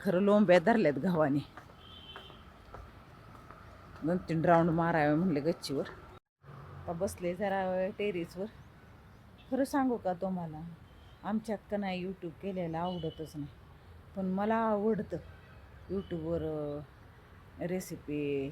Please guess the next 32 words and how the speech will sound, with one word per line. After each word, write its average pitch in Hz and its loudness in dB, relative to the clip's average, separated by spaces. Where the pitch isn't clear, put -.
आपण 180 -10
कुठं 156 -14
फिरायला 151 -2
गेलो 151 -2
हे 151 -6
टाकलेलं 139 -6
आवडतं, 170 -4
पण 165 -6
आमच्यात 185 -6
आमच्या 190 -6
मुलाला 185 -2
आवडत 180 -2
नाही. 160 -8
त्यामुळं 196 -2
म्हणजे 196 -4
कसं 214 -6
होतं, 180 -2
भीत 220 2
भीत 202 -2
करायचं, 160 -4
ते 170 -8
नको 247 2
वाटतं 285 2
मग 170 -4
तसं. 165 -8
मग 156 -4
तो 196 -4
गेल्यानंतरच 214 0
मी 226 2
रेसिपी 214 -2
ती 147 -10
करते, 165 -8